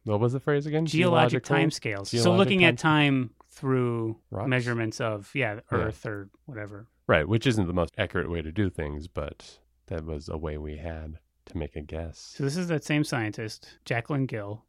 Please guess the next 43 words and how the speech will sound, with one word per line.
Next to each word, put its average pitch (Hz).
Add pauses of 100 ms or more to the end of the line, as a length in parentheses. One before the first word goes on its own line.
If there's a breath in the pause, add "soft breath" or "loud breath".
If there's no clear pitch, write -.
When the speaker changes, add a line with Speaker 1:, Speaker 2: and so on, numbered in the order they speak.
(160)
Speaker 2:
"One 139
issue 175
I 143
often 143
run 120
into 120
is 113
that 113
the -
public 135
lacks 120
an 127
understanding 113
of 110
geologic 107
timescales. 117 (300)
Anything 190
prehistoric 147
gets -
compressed 131
in 127
people's 123
minds, 107 (300 soft breath)
and 139
folks 139
think 135
that 117
twenty 160
thousand 131
years 123
ago 113
we 113
had 113
drastically 123
different 120
species." 185
Speaker 1:
Oh, 92
we 87
had 95
this 82
all 90
Speaker 2:
Nope. 165
Speaker 1:
wrong. 82